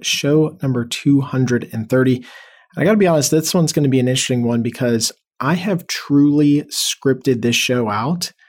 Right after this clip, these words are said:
since December sixth of two thousand and twenty-one.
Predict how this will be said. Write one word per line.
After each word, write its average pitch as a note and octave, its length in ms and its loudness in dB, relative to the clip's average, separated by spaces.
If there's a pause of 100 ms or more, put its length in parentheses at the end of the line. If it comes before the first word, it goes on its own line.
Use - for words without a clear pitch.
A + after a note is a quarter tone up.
(180)
since C3 380 0
December E3 880 2
sixth - 680 -2 (160)
of A#2+ 160 -8
two C3+ 260 0
thousand A#2+ 440 -4
and A2+ 120 -4
twenty-one. G#2+ 560 -6